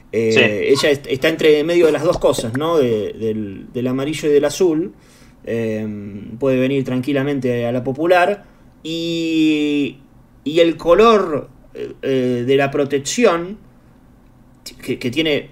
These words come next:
Speaker 1: ah, como todo color doble, de la protección y de la inmadurez, dependiendo cómo lo veamos, es el naranja.
Speaker 2: ¿No?
Speaker 1: El naranja, ese
Speaker 2: Ujú.
Speaker 1: color cálido que aparece tanto en la casa de ella como en el corral.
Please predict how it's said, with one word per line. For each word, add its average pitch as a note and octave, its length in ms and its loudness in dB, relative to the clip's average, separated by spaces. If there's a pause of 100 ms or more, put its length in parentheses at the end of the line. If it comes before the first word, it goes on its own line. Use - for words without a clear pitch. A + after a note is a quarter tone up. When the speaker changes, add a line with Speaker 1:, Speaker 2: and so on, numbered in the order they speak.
(100)
Speaker 1:
ah, D#2 160 -12 (520)
como B2 220 -4
todo D#3+ 200 4
color D3+ 280 0
doble, D#3 520 4 (300)
de B2 120 -4
la C3+ 140 0
protección C#3+ 720 0
y C3+ 80 -2
de C3 120 2
la C3+ 60 2
inmadurez, D3 680 4
dependiendo C3 560 0
cómo C#3+ 180 -2
lo D3+ 100 4
veamos, E3 600 2 (220)
es C3+ 140 -6
el D3+ 100 -2
naranja. D3 500 -2 (380)
Speaker 2:
¿No? D3+ 180 -8 (320)
Speaker 1:
El A#2 120 -6
naranja, D#3+ 500 2
ese B2+ 220 0
Speaker 2:
Ujú. - 60 -2
Speaker 1:
color D3 240 0
cálido G3 440 6
que C#3+ 100 -2
aparece C3 500 0
tanto B2+ 580 -4 (380)
en A2+ 240 -4
la A#2 120 -2
casa C#3+ 280 -2
de F#3 120 6
ella F#3 380 0 (480)
como D3 560 0
en A2+ 160 -4
el A2 100 -6
corral. A2 460 -4